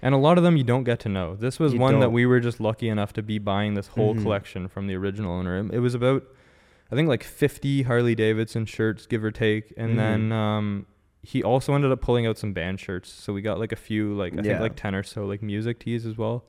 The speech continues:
Speaker 2: Mm-hmm.
Speaker 1: It was just fun, man, 'cause, like, I love doing stuff like that. 'Cause
Speaker 2: Yeah.
Speaker 1: you just have no, you, you go in there, like, you literally have no idea what to expect. And it's,
Speaker 2: Mm-hmm.
Speaker 1: like, so fun to just, like, dig through and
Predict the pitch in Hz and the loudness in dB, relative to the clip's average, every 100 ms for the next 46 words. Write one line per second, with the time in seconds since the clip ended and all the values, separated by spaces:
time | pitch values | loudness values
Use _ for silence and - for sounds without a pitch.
0 | - 117 98 - _ - 107 160 110 - | -6 -4 -4 -6 _ -4 0 2 0 -4
1 | 104 107 101 101 110 107 104 107 98 _ | -4 -4 -4 -4 -6 -6 -8 -8 -10 _
2 | - _ _ _ - 117 101 98 101 101 | -20 _ _ _ -4 0 0 -2 -6 -6
3 | - 101 117 - 110 110 104 90 170 190 | -8 -8 -8 -8 -6 -2 -2 -2 -2 0
4 | 143 127 127 127 117 135 139 151 147 135 | 2 0 0 -2 -4 -4 -2 0 0 0
5 | 120 123 123 131 127 113 110 110 110 107 | -2 -4 -2 0 0 0 -2 0 0 -2
6 | 104 - - 98 - 131 139 143 107 - | -6 -8 -4 -4 -4 -2 -2 -2 -4 -2
7 | 107 107 107 107 110 110 104 - 110 107 | -4 -2 -4 -4 -4 -8 -10 -8 -6 -4
8 | 107 - 104 107 107 95 | -6 -6 -4 -2 -2 -6